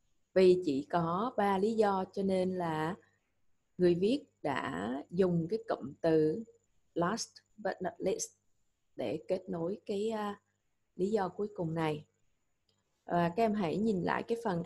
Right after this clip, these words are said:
explanation cho cái luận điểm thứ ba. As you know, who is a specialized agency of the United Nations responsible for international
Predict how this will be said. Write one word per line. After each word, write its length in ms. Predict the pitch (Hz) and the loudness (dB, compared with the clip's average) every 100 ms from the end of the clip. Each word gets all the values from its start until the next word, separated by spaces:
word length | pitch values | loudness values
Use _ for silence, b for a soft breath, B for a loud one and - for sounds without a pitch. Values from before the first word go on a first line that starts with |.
| - | -6
explanation 1000 | 190 - - 196 185 185 180 185 170 160 | -8 -10 -8 -4 -2 -2 -2 -2 -2 -2
cho 280 | 170 175 170 175 | -4 -4 -4 -4
cái 100 | 214 | -2
luận 300 | 196 143 147 | -2 -2 -2
điểm 280 | 143 - 185 | -2 -2 -4
thứ 120 | 233 | -4
ba. 400 | 226 202 196 190 - _ _ _ _ _ _ _ _ _ _ _ _ _ _ _ _ _ _ _ _ _ | 2 4 4 -2 -10 _ _ _ _ _ _ _ _ _ _ _ _ _ _ _ _ _ _ _ _ _
As 380 | 208 208 - 214 | -2 -2 -4 0
you 80 | |
know, 460 | 202 196 208 277 330 - _ _ _ | 2 2 2 0 -4 -14 _ _ _
who 380 | 269 262 262 262 - | 0 2 2 -2 0
is 300 | 202 202 196 | 0 2 0
a 100 | 175 | -2
specialized 960 | - - 202 196 226 202 185 175 175 - | -4 -6 -4 -4 -4 -4 -2 -2 -4 -4
agency 720 | 214 220 226 220 220 202 202 - _ _ | -2 -2 -2 -4 -2 -2 -4 -10 _ _
of 120 | 190 185 | -8 -6
the 60 | 180 180 | -4 -2
United 340 | 180 170 170 - | -2 -2 -4 -6
Nations 540 | 180 185 185 139 160 254 b b b b b - | -4 -2 -2 -2 -4 -6 b b b b b -4
responsible 840 | 208 - - 226 233 226 202 196 185 | -4 -2 -2 0 0 -4 -2 -2 -4
for 300 | 190 180 - | -4 -4 -4
international 800 | - 220 220 214 214 - 202 185 | -4 -4 -2 -4 -4 -4 -4 -4